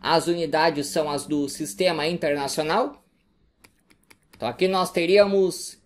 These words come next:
quilogramas. Espero que tenha gostado.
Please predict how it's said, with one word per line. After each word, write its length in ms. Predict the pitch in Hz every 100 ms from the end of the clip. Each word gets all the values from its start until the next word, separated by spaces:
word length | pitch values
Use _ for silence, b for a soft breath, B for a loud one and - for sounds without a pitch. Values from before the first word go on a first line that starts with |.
| -
quilogramas. 720 | 226 214 147 123 82 - - _ _ _ _ - - - _ _ _ _ _ _ _ _ _ _ _ _ b b b b b b b -
Espero 380 | - 240 240
que 100 | 233
tenha 220 | 208 208 196
gostado. 840 | 180 - 156 143 143 139 143